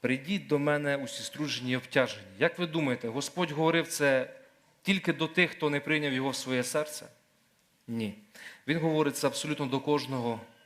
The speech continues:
з нас, як і християнина, так і нехристиянина. І в цьому його велич. Він вмить може змінити наше життя,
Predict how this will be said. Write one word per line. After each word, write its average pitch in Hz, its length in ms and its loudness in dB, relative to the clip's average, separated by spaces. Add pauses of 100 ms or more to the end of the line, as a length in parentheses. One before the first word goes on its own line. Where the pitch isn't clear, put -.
(100)
з 110 140 -10
нас, 131 420 0 (1000)
як 143 220 6
і 147 40 -6
християнина, 123 800 -2
так 117 220 -8
і 120 40 -6
нехристиянина. 123 960 -4 (1600)
І 131 600 4
в - 60 -12
цьому 185 360 4
його 180 260 4
велич. 170 560 2 (580)
Він 156 600 0 (300)
вмить 170 400 2
може 131 260 0
змінити 127 400 0
наше 123 260 0
життя, 127 600 0